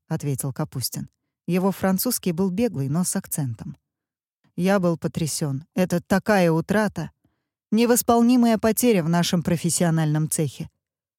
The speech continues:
Но потом, сегодняшней ночью, перед тем, как утром ко мне явился ваш конвой, я сторонним образом узнал, что убийца пойман. И даже убит сам при попытке нового нападения.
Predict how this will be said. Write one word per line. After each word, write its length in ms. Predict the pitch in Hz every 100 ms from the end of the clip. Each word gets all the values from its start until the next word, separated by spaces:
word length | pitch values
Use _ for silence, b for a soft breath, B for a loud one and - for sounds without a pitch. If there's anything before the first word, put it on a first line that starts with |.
| -
Но 160 | 175 165
потом, 560 | 151 - 226 202 123 - _ _ _ _
сегодняшней 760 | - - 220 233 185 180 - 180
ночью, 460 | 180 220 247 - 139
перед 280 | 180 185
тем, 260 | - 233 202
как 220 | 202 180 208
утром 320 | 202 170 156
ко 120 | 170
мне 280 | 180 180 170
явился 400 | 165 185 - 170
ваш 320 | 147 165 -
конвой, 520 | 170 160 160 247 247 _ _ _ _ _ -
я 220 | 160 196
сторонним 560 | - 190 196 208 196 208
образом 380 | 220 202 202 190
узнал, 300 | 175 226 226
что 220 | - 190
убийца 400 | 180 226 - 269
пойман. 500 | - 311 160 123 135 _ _ _ _ _ _
И 120 | 196
даже 280 | 180 180 180
убит 300 | 220 202 262
сам 320 | - 208 240
при 140 | 262 311
попытке 480 | 240 - 196 - 190
нового 400 | 196 151 151 165
нападения. 720 | 160 180 156 143 123 127